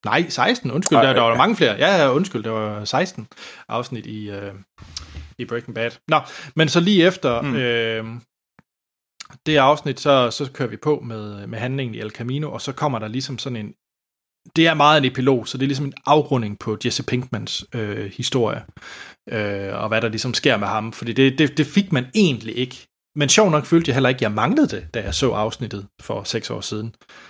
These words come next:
Speaker 1: Så,
Speaker 2: Nej.
Speaker 1: så, øh, og jeg, og, og jeg synes, tror, min vigtigste pointe med den her El Camino, den ødelagde absolut ikke noget ved Breaking Bad. Jeg synes bare, den tilføjede.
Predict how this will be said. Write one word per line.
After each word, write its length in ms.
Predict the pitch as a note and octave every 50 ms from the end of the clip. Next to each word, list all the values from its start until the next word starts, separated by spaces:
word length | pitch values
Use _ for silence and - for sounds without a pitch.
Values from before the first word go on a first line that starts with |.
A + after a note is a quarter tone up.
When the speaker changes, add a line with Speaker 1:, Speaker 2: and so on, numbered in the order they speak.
| - _ _ _ _ _ _ -
Speaker 1:
Så, 140 | - - B2+
Speaker 2:
Nej. 120 | G3 -
Speaker 1:
så, 400 | - - C#3+ B2+ A#2+ A#2 A#2 A2+
øh, 480 | A2+ A2+ A2 A2 G#2+ G#2+ G#2+ G#2 G#2+ - - _ _ _ _ _ _ _ _ -
og 100 | E3 E3+
jeg, 160 | F3 F3 -
og, 180 | D3+ E3+ F3 - -
og 120 | - E3+ E3
jeg 100 | D#3+ -
synes, 160 | - F#3+ F#3
tror, 140 | - G3 F#3
min 160 | D#3+ D#3 D3+
vigtigste 320 | G3 - - C#3+ - -
pointe 280 | - - C3+ D3+ D#3+ D#3+
med 100 | A#2 A#2
den 120 | C3 C3
her 80 | B2+ C3
El 100 | A#2 A2
Camino, 320 | - B2+ B2+ C3+ D3+ D3+
den 140 | - C3 C3+
ødelagde 400 | D3 E3 G3 A#3 A3 C#3 A#2 A#2+
absolut 380 | A2+ A#2+ - - - F3 F#3+ E3+
ikke 120 | C3 -
noget 120 | C#3 C3+ C3
ved 80 | B2
Breaking 300 | - A2 A2+ - A#2+ G2+
Bad. 160 | A2+ A#2 B2+ C3+
Jeg 80 | C#3 C3
synes 140 | - D#3+ -
bare, 220 | - B2+ B2 -
den 80 | - C3+
tilføjede. 560 | - - D#3+ E3+ E3 - G#2 G2 - -